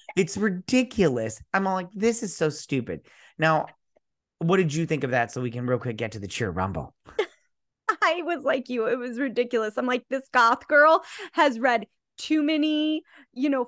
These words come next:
Speaker 2: fantasy, sci-fi, vampire, werewolf type movies. This is absurd."
Speaker 1: Yeah.
Speaker 2: Uh, and the
Speaker 1: Yeah, 'cause
Speaker 2: fact
Speaker 1: it
Speaker 2: that they
Speaker 1: wasn't
Speaker 2: did this on, like, the, at the Universal lot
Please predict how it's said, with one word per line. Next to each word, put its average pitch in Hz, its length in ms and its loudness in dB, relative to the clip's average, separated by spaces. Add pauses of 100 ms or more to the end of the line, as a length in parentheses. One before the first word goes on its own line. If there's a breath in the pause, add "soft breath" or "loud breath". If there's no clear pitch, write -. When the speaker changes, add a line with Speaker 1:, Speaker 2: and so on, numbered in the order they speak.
Speaker 2:
fantasy, 277 540 -2
sci-fi, 240 1080 -2
vampire, 240 760 -4
werewolf 226 640 -4 (100)
type 220 340 -4
movies. 220 540 -10
This 226 260 -8
is 226 200 -10
absurd." 214 840 -8 (260 soft breath)
Speaker 1:
Yeah. 120 360 2
Speaker 2:
Uh, 202 380 -4 (580)
and 302 200 0
the 294 40 4
Speaker 1:
Yeah, 175 100 2
'cause - 40 2
Speaker 2:
fact 160 160 2
Speaker 1:
it 160 40 0
Speaker 2:
that 202 180 4
they 226 160 0
Speaker 1:
wasn't 202 100 -14
Speaker 2:
did 233 240 -8
this 277 240 -8
on, 233 180 -4
like, 220 380 -6
the, 208 340 -2 (240)
at 233 140 -4
the 240 80 -4
Universal 233 800 -4
lot 208 420 2